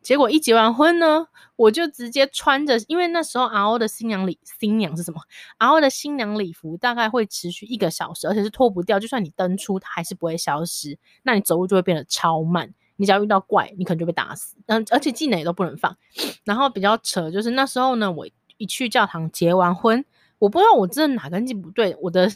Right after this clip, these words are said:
那个时候的新郎一下线之后，我就决定我要离婚。我就穿着新娘礼服，慢慢的找传送点，然后走去死都。我在中间真的是不知道死几千次几百次，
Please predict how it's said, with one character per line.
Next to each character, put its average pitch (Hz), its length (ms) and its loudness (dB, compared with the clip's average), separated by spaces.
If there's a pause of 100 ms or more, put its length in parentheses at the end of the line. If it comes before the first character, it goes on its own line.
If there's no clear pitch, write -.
(120)
那 262 160 -2
个 240 80 -2
时 - 120 -6
候 208 120 2
的 185 120 -2
新 220 260 -4
郎 170 200 0
一 175 60 -4
下 196 280 0
线 185 240 -4
之 196 120 -2
后， 208 80 0
我 175 40 -6
就 190 60 -6
决 185 160 -4
定 185 100 -2
我 151 100 -4
要 143 60 -4
离 147 160 -10
婚。 143 280 -10 (460)
我 196 120 2
就 277 100 4
穿 269 320 -2
着 240 160 2
新 226 280 -2
娘 175 240 -4
礼 165 200 -6
服， 113 280 -14 (280)
慢 233 240 2
慢 208 360 0
的 127 200 -2
找 147 280 -2
传 160 260 -6
送 175 240 0
点， - 260 -8 (420)
然 185 260 0
后 233 160 4
走 - 260 -4
去 214 160 -2
死 - 340 -10
都。 170 220 -4 (100)
我 196 80 0
在 302 60 4 (100)
中 269 240 0
间 262 180 0
真 277 140 2
的 240 60 2
是 240 100 0
不 247 160 0
知 254 60 2
道 285 80 4
死 175 320 -2
几 175 320 -8
千 311 260 0
次 339 160 0
几 185 160 -10
百 180 240 -8
次， - 140 -2